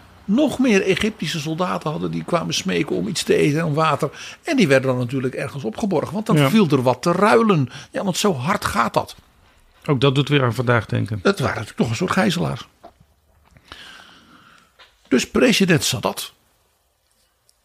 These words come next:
Speaker 1: waarvan je zou denken, nou, die is natuurlijk nu een verschrikkelijke nederlaag geleden, die bleef heel cool. Die heeft dus gezegd, "Nou ja, laat Kissinger maar komen." En Kissinger heeft dus onderhandeld dat, dat,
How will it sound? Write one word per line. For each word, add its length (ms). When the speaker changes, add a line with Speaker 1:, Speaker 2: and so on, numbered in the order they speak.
Speaker 1:
waarvan 240
je 60
zou 120
denken, 240
nou, 140
die 180
is 200
natuurlijk 300
nu 100
een 180
verschrikkelijke 580
nederlaag 500
geleden, 400
die 240
bleef 380
heel 200
cool. 320
Die 120
heeft 220
dus 160
gezegd, 340
"Nou 140
ja, 200
laat 440
Kissinger 400
maar 120
komen." 320
En 140
Kissinger 420
heeft 180
dus 140
onderhandeld 640
dat, 160
dat, 200